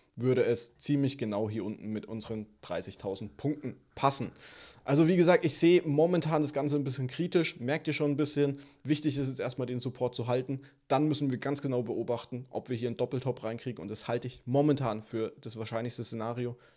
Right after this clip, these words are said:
Doppeltop aufgrund des starken D X Y, aufgrund, äh, des katastrophalen Kryptomarktes momentan einfach,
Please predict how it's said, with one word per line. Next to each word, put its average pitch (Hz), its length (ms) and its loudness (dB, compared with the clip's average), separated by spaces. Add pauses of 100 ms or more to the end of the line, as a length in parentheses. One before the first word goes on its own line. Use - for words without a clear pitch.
Doppeltop 135 500 0 (160)
aufgrund 123 360 -6
des 113 100 -4
starken 113 340 -2
D 110 160 -6
X 110 200 -8
Y, 120 180 0
aufgrund, 120 440 -6
äh, 104 260 -6
des 107 160 -10
katastrophalen 113 560 -4
Kryptomarktes 120 640 -6
momentan 117 420 -6
einfach, 110 340 -8